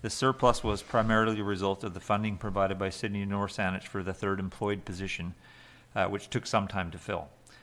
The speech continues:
The surplus has been transferred to reserve to cover any unforeseen issues that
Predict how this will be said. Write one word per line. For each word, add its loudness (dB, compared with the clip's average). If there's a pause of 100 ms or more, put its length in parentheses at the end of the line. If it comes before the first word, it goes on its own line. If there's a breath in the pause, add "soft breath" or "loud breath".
(200 loud breath)
The -8
surplus 0
has -2
been -2
transferred 2
to -4
reserve 2
to -12
cover 2
any -2
unforeseen -4
issues -6
that -6